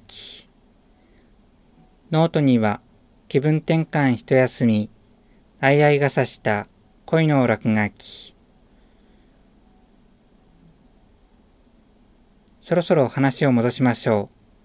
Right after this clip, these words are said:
う。もう少し簡単なお題はいかがでしょうか。花は毎年変わらずに咲くのに、それを眺める恋人の心は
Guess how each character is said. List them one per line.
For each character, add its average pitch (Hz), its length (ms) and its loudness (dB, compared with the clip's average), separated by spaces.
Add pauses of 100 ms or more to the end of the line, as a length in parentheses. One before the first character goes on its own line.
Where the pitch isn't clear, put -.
(440)
う。 - 60 -10
も 143 60 0
う - 20 0
少 160 200 -2
し - 140 -10
簡 143 220 -2
単 151 180 0
な 147 120 2
お 147 40 2
題 147 200 4
は 139 120 4
い 131 60 0
か 143 120 -6
が 147 100 2
で 131 100 2
し - 120 -6
ょ 120 80 0
う 104 40 -6
か。 98 340 -6 (1300)
花 151 260 -2
は 139 140 2
毎 127 180 2
年 - 320 -4
変 135 100 2
わ 139 80 6
ら 143 100 6
ず 143 80 -2
に 131 140 4
咲 - 220 -4
く 131 60 2
の 123 120 4
に、 107 260 0 (540)
そ - 160 -4
れ 139 80 6
を 139 120 6
眺 139 240 2
め 147 80 2
る 131 140 2
恋 135 300 0
人 139 120 0
の 139 100 0
心 135 380 2
は 110 240 2